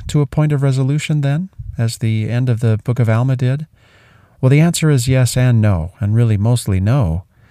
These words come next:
M-, many of the problems that we will read of in these sixteen chapters will carry into the book of Third Nephi. But what we also discover as we navigate through these chaotic waters in the book of Helaman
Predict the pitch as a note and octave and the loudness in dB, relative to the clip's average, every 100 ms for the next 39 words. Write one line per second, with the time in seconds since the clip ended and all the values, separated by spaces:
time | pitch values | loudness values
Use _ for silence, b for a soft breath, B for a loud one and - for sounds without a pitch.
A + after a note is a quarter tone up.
0 | b b b b b - G#2 C#3+ E3+ G3+ | b b b b b -6 -2 2 4 4
1 | E3+ C#3 D#3 E3+ F3+ D3 B2 B2+ B2 A#2+ | 0 -2 -2 0 2 2 2 -2 0 2
2 | A2 B2+ D#3+ A#2 G2 G#2+ G#2 G2 - A2+ | 2 2 2 2 2 0 0 -2 -2 -4
3 | - G#2+ F#2+ A#2 A#2 - F#2+ F#2 - - | -2 -4 -2 -2 -2 -2 -4 -4 -10 -8
4 | A#2+ A2+ D#3+ D#3 - D3+ C#3 A#2 C3 C3+ | 0 2 0 -2 -2 0 0 -2 0 2
5 | G2 F#2+ G#2 G#2+ G2+ G2 G#2+ G2+ A2 G#2+ | 0 0 -2 0 -2 -2 -2 0 0 -2
6 | F2+ D#2+ F#2 _ b b b b - G#2+ | -4 -6 -8 _ b b b b -2 -2
7 | - _ - D3+ D#3 D#3+ F3+ - B2 A2+ | -2 _ -2 0 2 2 2 0 0 0
8 | - F#3 E3 A2+ A#2 A2 G#2+ A2+ D#3 C3+ | 0 0 2 0 0 0 2 2 0 0
9 | G2+ - A#2 G#2+ G#2 - - A#2+ A#2 A#2 | -2 -2 -4 0 -2 -4 -2 0 2 0
10 | F#2+ G#2 G#2 A2+ F#2 E2 - G2 F#2+ G2 | -2 0 0 0 -2 -6 -6 -6 -4 -4
11 | G2 - G2+ F#2 F2+ | -6 -4 -2 -2 -6